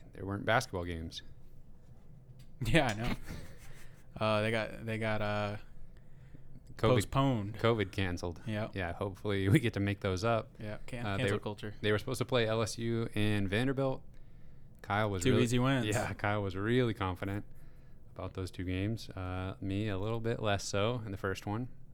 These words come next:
Speaker 1: Um, hopefully we get to make those up later. Uh, they do get to, hopefully, fingers crossed, we're back in business playing Texas A and M on Saturday.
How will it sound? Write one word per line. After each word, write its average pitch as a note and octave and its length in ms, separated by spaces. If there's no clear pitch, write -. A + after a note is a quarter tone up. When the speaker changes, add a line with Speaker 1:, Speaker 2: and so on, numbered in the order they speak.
Speaker 1:
Um, G#2 420
hopefully B2 240
we G2+ 60
get A2 100
to G2+ 80
make G#2 240
those G#2+ 240
up G#2 180
later. C3 400
Uh, G2 260
they F#2 240
do B2 420
get B2 280
to, B2 380
hopefully, B2 500
fingers A#2 340
crossed, A#2+ 460
we're F#2+ 60
back G2 260
in A2 120
business A2+ 360
playing G2 240
Texas - 400
A A2+ 40
and G#2+ 120
M A2+ 340
on E2+ 180
Saturday. A#2+ 680